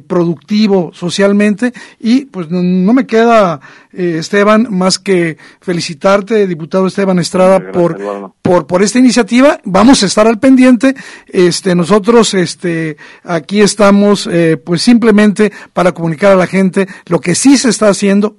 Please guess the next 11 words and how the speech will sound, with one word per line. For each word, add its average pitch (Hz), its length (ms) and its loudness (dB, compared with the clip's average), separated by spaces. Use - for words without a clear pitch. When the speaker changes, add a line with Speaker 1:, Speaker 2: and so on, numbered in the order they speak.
Speaker 1:
en 175 220 0
estas 269 320 0
condiciones 190 600 -4
tan 160 180 -4
complicadas 160 680 -2
de 156 120 -8
cierres, 185 520 0
de, 160 260 -2
de 165 240 -4
no 202 240 4
apoyo 190 540 2